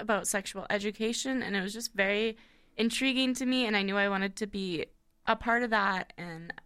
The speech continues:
help extend that to all of the students and residents. So being a part of this council has been really exciting because we've put on a few events already through our Let's Talk About Sex Month,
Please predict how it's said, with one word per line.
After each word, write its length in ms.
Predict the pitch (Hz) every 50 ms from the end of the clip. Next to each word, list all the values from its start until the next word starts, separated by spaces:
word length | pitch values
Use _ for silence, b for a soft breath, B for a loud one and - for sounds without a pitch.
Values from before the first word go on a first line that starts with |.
| - -
help 300 | - - 214 214 214 240
extend 440 | 240 - - - - 190 185 190
that 200 | 185 196 190 -
to 100 | - -
all 180 | - - 202 202
of 120 | 190 196
the 100 | 214 214
students 560 | 208 - - - - 151 151 175 214 220 - 254
and 80 | 247
residents. 540 | 247 240 247 247 262 262 277 285 285 269 - B B B B B B B B B B
So 460 | B - - 247 226 214 196 180 151 - -
being 200 | - 214 196 202
a 80 | 214 208
part 280 | 202 - 208 196 185
of 240 | - - 196 196 202
this 300 | - 180 170 165 202 -
council 360 | - - 269 277 269 269 277
has 120 | 262 240 214
been 180 | 208 196 190
really 180 | 185 185 185 185
exciting 480 | 180 - - - 208 208 208 208 214 214
because 340 | 208 214 202 208 196 185
we've 380 | 190 185 185 180 175 170 185 - - _ _ _ -
put 160 | - 254 233
on 280 | 233 220 208 202 196 165
a 100 | 170 202
few 260 | - - 262 311 330
events 360 | 311 247 208 208 196 202 -
already 540 | 202 196 185 185 180 180 180 180 180 214 - b b b _
through 260 | - 214 202 185 185
our 360 | 175 - - 180 180 170 165 170
Let's 220 | 180 196 - -
Talk 180 | - 190 190 202
About 180 | 190 185 202
Sex 340 | - - 247 254 254 - -
Month, 420 | 254 240 240 240 240 240 240 -